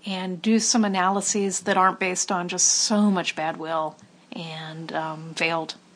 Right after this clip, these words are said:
opportunity that has happened in the past. It's, it's time for a fresh start, and, and I'm hopeful.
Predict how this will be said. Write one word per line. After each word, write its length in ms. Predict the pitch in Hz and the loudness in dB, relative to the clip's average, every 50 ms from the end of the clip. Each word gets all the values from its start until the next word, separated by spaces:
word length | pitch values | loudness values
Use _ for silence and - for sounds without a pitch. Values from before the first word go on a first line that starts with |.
| - - - - - - | -20 -20 -20 -12 -4 -2
opportunity 720 | 180 180 - 170 - - 165 165 160 156 156 147 160 165 - - | -2 -2 -2 -6 -8 -8 -6 -6 -6 -6 -8 -8 -8 -12 -12 -8
that 80 | 180 160 | -8 -6
has 160 | 151 156 - | -6 -6 -4
happened 320 | - 180 165 - - 170 | -2 -2 -2 -2 -2 -4
in 80 | 160 165 | -4 -4
the 80 | 170 | -4
past. 400 | - - 175 151 151 - - - | 0 2 2 2 2 0 -2 -4
It's, 320 | 170 170 - - - - - | -6 -4 -4 -4 -4 -2 -2
it's 220 | - 240 233 - | -2 -4 -4 -2
time 240 | - - 240 247 247 | 4 4 4 4 6
for 80 | - 269 | 2 0
a 40 | |
fresh 280 | 254 - 262 254 - - | 4 4 2 4 4 2
start, 280 | - 285 277 294 262 196 | 4 4 6 6 6 4
and, 160 | 180 180 185 | 2 0 0
and 120 | 190 208 | 4 4
I'm 100 | 240 247 | 6 8
hopeful. 400 | 254 269 349 - - - - - | 8 6 6 2 -4 -8 -8 -8